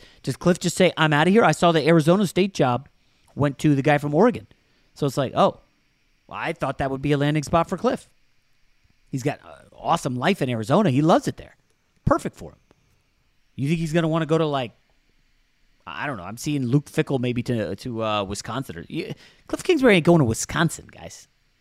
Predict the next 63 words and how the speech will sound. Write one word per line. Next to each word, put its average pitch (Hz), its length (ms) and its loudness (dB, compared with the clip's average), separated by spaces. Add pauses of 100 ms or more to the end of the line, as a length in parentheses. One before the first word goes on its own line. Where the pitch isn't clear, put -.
(160)
It's - 100 -10
just 160 140 -2
not 151 120 4
happening. 147 360 -2 (440)
So - 280 4 (520)
I 175 140 6
don't 294 100 6
know 220 60 8
if 180 80 2
the, 175 180 -4
if 160 280 -2
he 202 160 2
sees 226 320 4
a 175 40 6
way 127 200 2
out 151 160 4
or 185 100 4
he 165 100 6
just 151 380 -2
grins 165 380 2
and 208 120 4
bears 220 280 6
it. - 140 -10 (760)
But 151 120 2
ultimately, 139 680 6 (240)
if 147 160 2
they 185 120 6
play 202 200 4
like 180 180 6
this 160 200 2
next 151 340 2
year, 160 240 -4 (1120)
I, 139 280 2
I - 20 4
think 165 220 2
Cliff 160 240 2
is 151 100 2
probably 151 260 4
gonna 156 120 6
be 151 80 4
the 147 80 4
one 147 120 4
to 147 60 2
get 143 160 2
dusted. 147 380 2
I 165 60 0
mean, 160 160 4
Rob, 175 240 4
do 113 80 -2
you 131 180 2
think 185 200 2
they 160 140 2
could - 260 -6
trade 90 600 -6
Kyler 135 280 -2
Murray? 127 220 0
I 135 100 2
don't 226 80 4
know 226 60 2
what 180 140 2
his 120 100 -2
market 139 340 -2
is, 269 220 -2